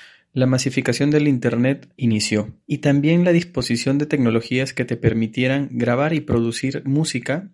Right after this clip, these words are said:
en casa con altos estándares de calidad. Desde ese momento, existe con más posibilidad que nunca la autogestión de tu proyecto musical. Pero, ¿por dónde empezar cuando te propones un proyecto musical?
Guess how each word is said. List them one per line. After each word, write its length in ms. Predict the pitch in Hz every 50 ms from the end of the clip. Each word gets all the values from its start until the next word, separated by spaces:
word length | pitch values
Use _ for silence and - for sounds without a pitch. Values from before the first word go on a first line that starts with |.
| _ -
en 160 | 135 131 131
casa 320 | - 180 170 - 123 113
con 160 | - 127 143 160
altos 260 | 170 170 175 165 143
estándares 400 | 135 - 147 139 139 131 127 131
de 80 | 123
calidad. 340 | - 117 113 113 110 113 113 - - - _
Desde 220 | 135 131 131 143 170
ese 140 | 170 -
momento, 600 | 208 196 143 139 160 151 123 113 117 117 160 - - _ _ _
existe 560 | - 123 - - - 185 175 175 175 160 151
con 220 | 156 - 120 117 117
más 400 | 120 131 147 170 185 175 175 -
posibilidad 600 | - 151 147 - 127 123 120 120 120 120 120 117
que 100 | - 131
nunca 480 | 139 156 160 139 120 - 127 156 175 - _ _ _ _ _ _
la 140 | - 123 120
autogestión 800 | - - 143 156 156 156 170 170 - 151 147 - - 156 151 147
de 80 | 139 127
tu 320 | - 135 127 123 117 120
proyecto 480 | - 156 151 143 131 123 127 127 143 135
musical. 560 | 123 117 117 - 123 - 190 165 127 - - _ _ _ _ _ _ _ _ _
Pero, 600 | - 156 156 151 151 147 147 151 - - - _ _
¿por 140 | - 156 165
dónde 180 | 185 214 233 233
empezar 320 | 208 202 - - 185 185
cuando 200 | 196 190 180 175
te 80 | 175 -
propones 380 | 139 127 117 147 147 139 -
un 60 | 151 139
proyecto 340 | 135 131 127 127 131 135
musical? 560 | 120 117 113 - 113 117 160 139 110 107 -